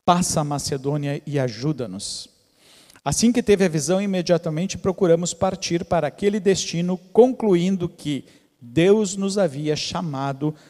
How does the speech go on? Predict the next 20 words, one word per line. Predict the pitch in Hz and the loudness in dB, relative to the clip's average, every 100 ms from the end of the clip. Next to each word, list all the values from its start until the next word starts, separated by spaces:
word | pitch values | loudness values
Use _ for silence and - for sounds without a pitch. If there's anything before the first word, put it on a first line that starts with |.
| _ - | _ 0
para | 151 143 | 2 2
lhes | 131 131 - - - | -2 -2 -4 -4 2
anunciar | 202 220 196 - - 185 135 131 131 - | 4 6 4 0 0 0 0 -2 -6 -10
o | 139 135 | -2 0
Evangelho. | 127 131 123 104 104 120 - - - - - | 2 0 -2 -4 -6 -10 -16 -20 -20 -8 4
E | 160 | 6
uma | 185 190 | 6 2
das, | 170 - - | 2 0 -4
a | 143 | -2
primeira | 160 160 185 | 2 4 4
pessoa | - 160 - 170 165 | 2 2 2 2 2
que | 147 | 0
recebe | 151 160 151 | 0 0 0
esse | 151 151 | -2 -2
Evangelho | 147 151 156 156 | -2 -2 -2 0
é | 170 | 0
uma | 160 | 0
mulher | 170 160 151 | 0 2 0
chamada | - 147 139 139 | 0 -4 -2 0
Lídia, | 147 165 190 185 220 | 0 0 2 0 0